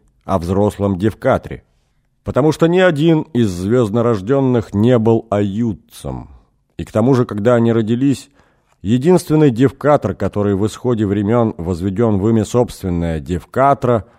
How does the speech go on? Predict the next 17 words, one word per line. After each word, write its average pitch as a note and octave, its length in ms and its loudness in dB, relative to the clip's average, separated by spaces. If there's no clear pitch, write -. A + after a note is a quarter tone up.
был D#3+ 220 2
уже E3+ 180 4
лет F3 160 4
сорок, F3 380 2
как A#2+ 200 -2
убит A#2 440 0
Эстарты. - 880 -4
И C3 80 0
потом, D3 320 2
когда G#2+ 300 0
синий D#3+ 480 2
Алустрал C#3 720 2
пришел A#2 440 0
с - 120 -10
войной A#2 720 2
в - 100 -18
Сармантазару, B2+ 1160 2